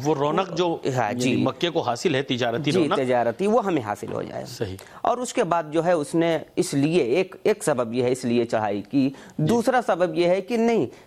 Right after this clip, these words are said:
Speaker 2: صرف اس کا اقتصادی معاملہ تھا کہ وہ سوچ رہا تھا تجارت کی رونق ہمارے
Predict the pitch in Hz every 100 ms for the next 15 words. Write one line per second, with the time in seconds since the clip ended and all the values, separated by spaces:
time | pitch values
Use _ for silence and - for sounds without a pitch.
0 | - - 262 254 196 170 240 190 - 147
1 | - 143 139 165 240 185 139 131 120 113
2 | 156 165 165 127 123 117 113 127 156 190
3 | - 135 120 123 123 120 - 127 123 117
4 | 120 147 185 156 160 175 208